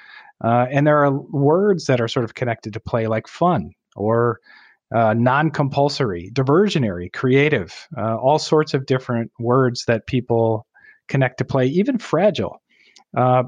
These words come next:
and play itself then i-, is, is sometimes used synonymously with words like sport or games, but, uh, not always the same. And so we're not always referring to the same thing.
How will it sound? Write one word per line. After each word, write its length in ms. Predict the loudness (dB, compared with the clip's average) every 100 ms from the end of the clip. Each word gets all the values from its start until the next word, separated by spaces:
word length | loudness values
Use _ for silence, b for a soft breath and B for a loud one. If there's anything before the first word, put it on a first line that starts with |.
| 0
and 160 | -2
play 260 | 0 0 2
itself 440 | 0 0 2 0
then 440 | 2 2 4 2 0
i-, 40 | 0
is, 680 | 0 0 0 0 -4 -10 -8
is 260 | -6 -4 -2
sometimes 460 | -4 -2 0 0
used 240 | 0 0 0
synonymously 720 | 0 2 0 -2 -4 -6 -4
with 180 | -4 0
words 260 | 0 2
like 220 | 0 -2 -4
sport 540 | -4 -2 0 -2 -6
or 180 | -6 -6
games, 600 | -2 0 2 0 -4 -6
but, 200 | -2 -2 -4 B B B B -4
uh, 240 | 0 2 0 -4 _ -20 -20 _ _ _ -6
not 300 | 0 2 2
always 300 | 2 2 0
the 100 | -4
same. 340 | -2 0 0 -6
And 120 | -8
so 120 | -4
we're 100 | -2
not 160 | 0 0
always 260 | 0 -2 -6
referring 440 | -8 -6 -4 -6
to 100 | -8
the 100 | -12
same 300 | -8 -6 -6
thing. 340 | -2 -2 -2